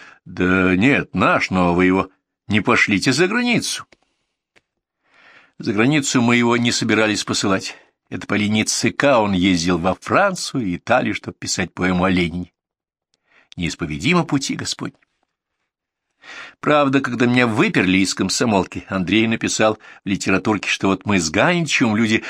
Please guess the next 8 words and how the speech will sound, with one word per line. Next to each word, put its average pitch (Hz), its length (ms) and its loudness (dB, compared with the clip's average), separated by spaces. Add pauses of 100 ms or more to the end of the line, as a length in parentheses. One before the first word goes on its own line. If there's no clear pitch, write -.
(140)
разных 110 640 0
идеологических 85 720 -4
взглядов, 113 500 0 (200)
но - 220 4
вот, 220 260 0
однако, 208 380 0
меня 202 240 -2
печатал. 190 440 -4